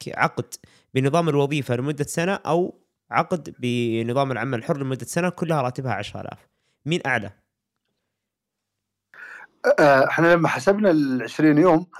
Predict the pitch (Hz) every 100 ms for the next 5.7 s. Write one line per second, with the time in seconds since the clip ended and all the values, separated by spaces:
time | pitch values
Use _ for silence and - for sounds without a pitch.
0 | - - _ 170 - 156 220 202 - 190
1 | 233 196 190 175 - 156 190 180 160 180
2 | 156 147 131 131 127 117 - _ - -
3 | _ 131 139 156 156 151 175 165 151 127
4 | - - 170 175 185 151 131 127 120 156
5 | 143 143 151 151 175 170 135